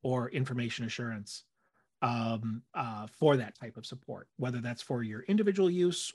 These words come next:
or you just want us to engage with your team, your department, or your unit. Uh, that's the type of stuff we love being invited in for. Um,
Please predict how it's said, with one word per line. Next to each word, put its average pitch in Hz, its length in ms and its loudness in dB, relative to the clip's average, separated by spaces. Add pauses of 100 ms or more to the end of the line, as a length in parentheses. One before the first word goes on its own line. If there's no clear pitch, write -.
or 151 320 2
you 143 160 2
just 147 200 -4
want 143 120 0
us 139 80 -6
to 143 80 -4
engage 131 300 -2
with 123 140 -8
your 123 100 -4
team, 131 540 -2
your 117 120 -4
department, 120 520 -8
or 117 80 -8
your 107 120 -8
unit. 110 460 -4 (580)
Uh, 120 180 -4
that's 131 200 -4
the 139 80 -8
type 131 240 -6
of 120 60 -10
stuff 123 260 -6
we 120 100 -4
love 117 260 -2
being 123 200 0
invited 113 400 -2
in 117 140 -4
for. 101 420 -10 (480)
Um, 107 580 -4